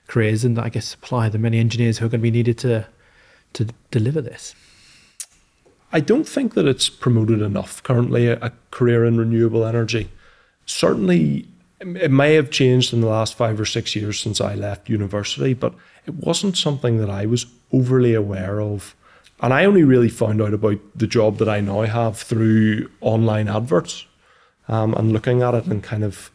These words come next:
Speaker 2: going, "Yes, maybe something that's, that's new and progressive and something that everybody seems to be talking about in the world. Maybe I should, um, get into that." And I think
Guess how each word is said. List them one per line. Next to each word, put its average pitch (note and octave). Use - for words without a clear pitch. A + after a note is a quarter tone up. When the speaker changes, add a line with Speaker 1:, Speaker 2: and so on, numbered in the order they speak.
Speaker 2:
going, G#2+
"Yes, -
maybe A2+
something A2
that's, -
that's -
new C#3
and C3
progressive A#2+
and A2
something A#2+
that A#2
everybody A2+
seems A#2
to -
be A2+
talking A#2
about A2
in A#2
the G#2+
world. G#2+
Maybe A#2
I G#2+
should, G#2+
um, G#2
get A#2+
into A#2
that." D3+
And B2+
I B2
think F#3